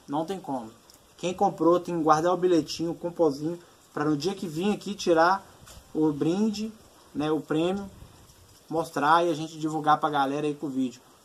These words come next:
Conto com a ajuda de todo mundo aí, compartilha aí com a galera aí no Facebook, no Instagram, no YouTube aí, no meu canal aí. Certo? Então, um abraço aí pra galera, lembrando aí, buscar a Deus aí, as demais coisas, Papai do Céu vai acrescentar na nossa vida aí,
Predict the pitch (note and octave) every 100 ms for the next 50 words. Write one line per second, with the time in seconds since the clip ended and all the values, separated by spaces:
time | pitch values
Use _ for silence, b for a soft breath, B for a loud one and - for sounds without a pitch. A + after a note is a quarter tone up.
0 | _ E3+ F3+ - F3 D#3 E3 D#3+ D3 -
1 | F3 E3 E3 D#3 D3+ D#3+ E3 D#3 C#3 -
2 | E3+ D#3+ D3 D#3+ D#3 C#3+ C3 C#3+ D3 C#3+
3 | D3+ C#3 D3 C#3+ C3 B2+ D#3+ E3 - -
4 | - - - C#3 D3 - D3+ A#2 C#3 F3
5 | F3+ _ _ _ _ - D#3 F3+ F#3 -
6 | F3+ F3 D3+ E3 E3 D#3+ D#3 D3 D3 D#3+
7 | D3 B2+ A#2+ _ _ _ _ _ _ -
8 | F3 F3+ E3 - E3+ G3 G#3 F#3+ F3 D3
9 | F3 F3+ E3+ E3 D#3 D3+ D3+ E3+ E3 D#3
10 | E3+ D3+ E3+ D#3+ D#3+ E3 - _ _ _
11 | C3+ B2 E3 E3+ C#3+ D#3+ D#3 C#3 D#3 E3
12 | D3+ C#3+ D#3 D#3 - D3+ D3 C#3 C3 C#3+
13 | C#3 D3 C#3+ D3 C#3 - D3 D3+ D3 C#3+
14 | C#3+ C#3+ C#3+ C3+ B2 C3+ C3 A#2